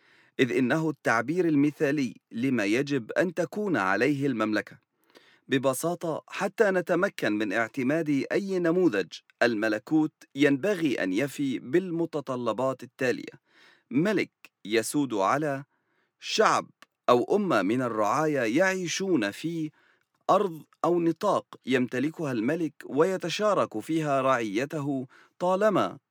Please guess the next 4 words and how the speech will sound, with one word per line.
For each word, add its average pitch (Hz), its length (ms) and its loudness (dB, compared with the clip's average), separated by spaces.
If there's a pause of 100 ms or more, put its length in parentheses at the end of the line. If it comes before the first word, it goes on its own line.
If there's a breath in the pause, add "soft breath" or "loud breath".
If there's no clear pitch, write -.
(140)
أطاعوا 156 680 4
سيادته 151 1120 -2 (100)
على 123 380 2
حياتهم. 92 640 -4